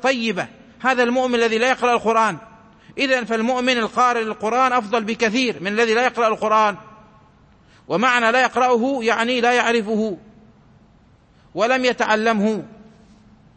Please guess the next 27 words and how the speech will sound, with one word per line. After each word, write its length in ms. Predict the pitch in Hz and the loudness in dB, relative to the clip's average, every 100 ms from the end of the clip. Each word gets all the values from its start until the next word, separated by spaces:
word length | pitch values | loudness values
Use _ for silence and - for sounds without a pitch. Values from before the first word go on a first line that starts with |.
| _ _ 160 | _ _ -6
ومثل 420 | 208 269 269 262 | -2 0 0 0
المنافق 600 | 247 233 240 233 220 226 - - | 0 0 2 2 0 -4 -6 -4
الذي 200 | 202 220 240 | -2 0 0
يقرأ 300 | 262 254 240 | 0 0 0
القرآن 580 | 214 233 254 277 254 | 0 2 4 2 0
كمثل 320 | 180 240 254 254 | -4 -2 0 2
الريحانة، 680 | 240 247 220 247 214 131 - - - - _ _ _ 208 | 2 0 2 0 0 -4 -12 -20 -20 -20 _ _ _ -2
لها 220 | 269 262 | 0 2
رائحة 360 | 254 269 233 254 | 2 2 0 0
طيبة 600 | 240 196 269 254 214 208 | -2 0 0 0 -2 0
لكن 320 | 269 262 233 | 0 -2 -2
طعمها 560 | 262 262 254 262 269 | -2 0 0 0 0
مر، 220 | 277 285 - - - - - _ _ _ - | 0 0 -2 -16 -20 -20 -20 _ _ _ -4
لأن 260 | 185 254 | -2 2
المنافق 460 | 247 226 254 269 233 | 0 0 0 0 -2
في 160 | 214 233 | -4 -2
ذاته 320 | 269 233 240 | 0 0 -2
خبيث 400 | 247 247 269 165 | 0 0 -2 -2
لا 160 | 202 247 | -2 0
خير 320 | 262 254 240 | 2 2 2
فيه. 240 | 233 233 135 - - - - - - | 0 -4 -4 -14 -20 -20 -20 -20 -8
والمنافق 520 | 196 214 240 277 247 | -4 -2 0 0 0
هو 140 | 214 233 | 0 0
الذي 240 | 254 254 | 2 0
يظهر 500 | 262 226 247 247 - | -2 0 0 2 0
أنه 240 | 233 233 226 | 0 0 0
مسلم 440 | 254 - 277 | -2 -2 -4